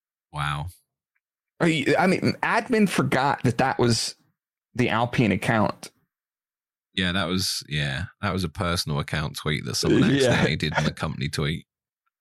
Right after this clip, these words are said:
Speaker 2: Yeah, I mean, it was, it was bold. I mean, to be fair, when he said that, everybody had a little snicker, like, <laughs> "Huh, huh." But, um, Alpine admin said what everybody was thinking.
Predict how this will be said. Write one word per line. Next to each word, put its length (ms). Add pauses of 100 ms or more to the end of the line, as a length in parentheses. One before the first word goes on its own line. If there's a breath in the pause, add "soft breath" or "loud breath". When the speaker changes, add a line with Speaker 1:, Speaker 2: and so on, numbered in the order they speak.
(220)
Speaker 2:
Yeah, 360
I 100
mean, 180
it 80
was, 240 (300 loud breath)
it 160
was 120
bold. 380
I 40
mean, 180 (240 loud breath)
to 120
be 100
fair, 280
when 140
he 60
said 260
that, 100
everybody 300
had 140
a 20
little 160
snicker, 480
like, 180 (100)
<laughs> 120
"Huh, 260 (520)
huh." 260 (100)
But, 160
um, 400
Alpine 360
admin 520 (800)
said 260
what 120
everybody 240
was 140
thinking. 460